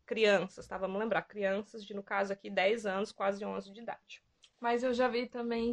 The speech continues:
Speaker 2: que, por exemplo, é, tem aquele, aquela lei sobre não utilizar magia perto dos trouxas, né?
Speaker 1: Aham.
Speaker 2: Mas, ah, eu já vi que quando a, é uma criança que ainda não entrou na, na escola,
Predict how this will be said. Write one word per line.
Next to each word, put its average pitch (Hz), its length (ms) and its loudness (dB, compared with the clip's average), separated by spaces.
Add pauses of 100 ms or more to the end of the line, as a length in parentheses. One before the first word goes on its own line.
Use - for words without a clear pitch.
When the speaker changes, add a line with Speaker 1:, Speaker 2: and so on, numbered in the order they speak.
Speaker 2:
que, 240 720 -2
por 208 140 -4
exemplo, 208 800 0
é, 190 220 -4
tem 196 180 -10
aquele, 190 420 -10
aquela 190 320 -6
lei 190 300 -2
sobre 196 420 -6
não 208 580 0 (540)
utilizar 202 480 -6
magia 196 240 -2
perto 190 300 -12
dos - 180 -18
trouxas, - 420 -16
né? 190 140 -6
Speaker 1:
Aham. 208 280 0 (840)
Speaker 2:
Mas, 202 840 0
ah, 196 300 -2
eu 208 120 -2
já 214 160 2
vi 214 240 0
que 226 300 -10
quando 214 480 -2
a, 196 220 4
é 190 180 -2
uma 190 160 -2
criança 196 400 -8
que - 140 -16
ainda 190 220 -10
não 196 140 -6
entrou 196 300 -8
na, 185 280 -8
na 180 140 -10
escola, 220 640 4